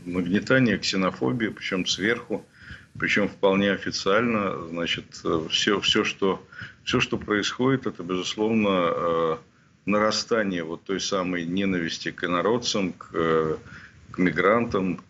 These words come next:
к таджикам, к киргизам. Об этом уже говорят и, э, э, власти стра-, стран, откуда, откуда, собственно, и, э, идет, э, вот это вот, э,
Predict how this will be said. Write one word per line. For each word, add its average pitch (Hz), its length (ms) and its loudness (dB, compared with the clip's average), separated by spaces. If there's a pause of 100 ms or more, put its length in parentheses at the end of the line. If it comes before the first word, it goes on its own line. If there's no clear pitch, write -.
(120)
к - 160 -20
таджикам, 95 640 2
к - 80 -4
киргизам. 92 600 2
Об 92 140 2
этом 127 240 0
уже 90 300 0 (440)
говорят 92 640 4
и, 87 340 0
э, 80 520 0 (180)
э, 87 340 -6 (300)
власти 92 720 0 (240)
стра-, - 400 -2
стран, 120 400 4
откуда, 107 540 0
откуда, 98 320 -4
собственно, 98 500 -2 (500)
и, 98 340 -2 (120)
э, 87 280 0 (100)
идет, 101 560 2
э, 85 340 2
вот 90 240 0
это 92 200 0
вот, 85 400 -2
э, 82 320 2